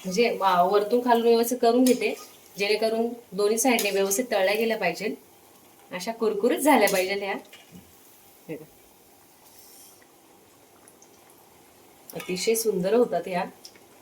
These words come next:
तुम्ही नक्की ह्या पद्धतीने ट्राय करून बघा, खूप छान होतील. छानसं आता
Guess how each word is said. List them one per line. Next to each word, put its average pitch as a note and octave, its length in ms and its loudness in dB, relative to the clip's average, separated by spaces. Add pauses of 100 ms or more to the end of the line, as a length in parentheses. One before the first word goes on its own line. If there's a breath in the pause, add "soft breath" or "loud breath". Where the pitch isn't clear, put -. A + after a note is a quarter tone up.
(560)
तुम्ही G#3 160 6
नक्की G#3 300 2
ह्या C4 120 6
पद्धतीने G3+ 480 0
ट्राय G3+ 260 2
करून A3 260 -2
बघा, F#3 260 -2 (300)
खूप E4 280 0
छान A#3 160 0
होतील. E3 260 -6 (2000)
छानसं G3 440 -8
आता F#3+ 400 -2